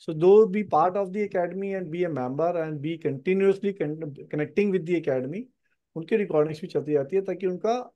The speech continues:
उनको चलता रहता है। Another thing is that <coughs>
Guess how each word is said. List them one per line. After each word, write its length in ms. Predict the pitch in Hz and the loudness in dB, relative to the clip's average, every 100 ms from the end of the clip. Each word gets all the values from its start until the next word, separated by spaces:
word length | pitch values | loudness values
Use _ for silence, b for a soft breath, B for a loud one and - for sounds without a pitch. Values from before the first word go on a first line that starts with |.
| - | -18
उनको 220 | 175 214 | -8 -6
चलता 300 | 214 143 127 | -4 -4 -4
रहता 200 | 110 117 | -8 -12
है। 340 | 123 _ 151 | -16 _ -8
Another 300 | 156 196 208 | 0 0 2
thing 220 | 208 208 196 | 0 0 2
is 80 | |
that 180 | 208 254 - _ _ _ _ _ _ _ _ _ _ _ _ _ - | 2 0 -4 _ _ _ _ _ _ _ _ _ _ _ _ _ -2
<coughs> 720 | 185 - _ 220 226 - | 0 0 _ 0 0 -6